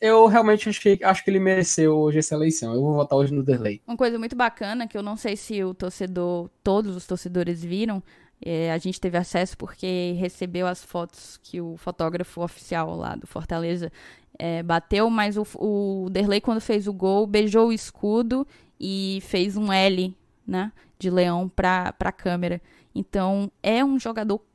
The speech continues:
Speaker 2: completamente identificado com o clube. E eu lembro da, do programa que a gente fez sobre dois mil e dezoito, a série A História Conta, né? A temporada de dois mil e dezoito, a gente recebeu o Daniel de Paula,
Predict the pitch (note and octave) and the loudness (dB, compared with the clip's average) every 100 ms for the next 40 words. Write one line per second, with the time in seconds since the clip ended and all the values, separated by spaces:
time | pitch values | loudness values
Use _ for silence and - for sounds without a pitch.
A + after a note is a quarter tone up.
0 | _ - C#4+ D4 D4+ D#4 - B3 A#3+ B3 | _ 2 6 8 8 6 0 -2 -2 -2
1 | - B3 A#3 G#3 G3 G#3+ - G3 G3+ G#3 | -4 -2 0 0 0 -2 -4 -4 -2 -4
2 | - - F#3+ F#3 G3+ F#3+ G3+ - F#3+ F#3+ | -8 -4 0 0 0 -2 -4 -4 -2 -2
3 | F#3+ - - - _ - G3 G3 G3 G3 | -2 -12 -20 -20 _ -6 -4 -2 -2 -2
4 | - G3+ G#3 G#3 G#3 G3+ F#3+ F3+ E3+ E3 | 2 2 2 0 4 4 6 4 2 -4
5 | - - F#3 F#3+ F#3 F#3+ G3 G3 F#3+ - | -10 -8 -2 0 2 0 -2 -2 -2 -4
6 | F#3 F#3 - F#3+ F#3+ F#3 F3+ F3 F#3 F3 | -2 -2 0 0 0 0 0 0 -2 -2
7 | E3+ F#3 A3 A3+ F3+ F3 - _ - _ | -2 0 0 0 -6 -12 -16 _ -20 _
8 | F3 - F#3 F3 F3+ F3 - F3+ F3+ - | -8 -4 0 0 0 0 0 -2 -2 -2
9 | A3 B3 F#3+ F#3 A3+ - - _ _ _ | -4 -2 -4 -4 -6 -10 -20 _ _ _
10 | - E3+ E3 - F3 F3+ F#3 F3+ F3+ F#3 | -10 -10 -8 -8 -4 -4 -4 -6 -4 -4
11 | F3 F3 F#3 G3+ G3+ - G3 - F#3 F#3 | -4 0 0 0 -2 -2 -2 0 0 0
12 | F#3 F#3 F3 - F#3+ G#3 A#3+ | 2 0 -2 0 4 4 4